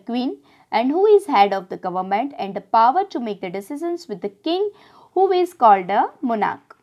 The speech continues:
Okay, so monarch is above the law। He or she is not, uh, answerable to people for any decisions taken by him or her।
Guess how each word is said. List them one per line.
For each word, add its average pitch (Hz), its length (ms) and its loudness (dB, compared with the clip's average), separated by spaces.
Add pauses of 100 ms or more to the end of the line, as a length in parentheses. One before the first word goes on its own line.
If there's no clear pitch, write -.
(120)
Okay, 330 380 -2 (260)
so 208 260 -2
monarch 196 480 0 (1120)
is 285 300 0 (100)
above 208 400 2
the 320 100 2
law। 320 280 4 (880)
He 349 100 2 (160)
or 440 120 0
she 320 160 -6 (180)
is 214 140 -8 (100)
not, 226 440 0 (340)
uh, 220 180 0 (380)
answerable 302 720 -2
to 240 240 -10 (140)
people 339 540 0
for 208 220 0 (100)
any 285 240 -2
decisions 277 580 -4
taken 233 320 -6
by 220 140 2
him 220 260 -4
or 220 120 0
her। 247 240 4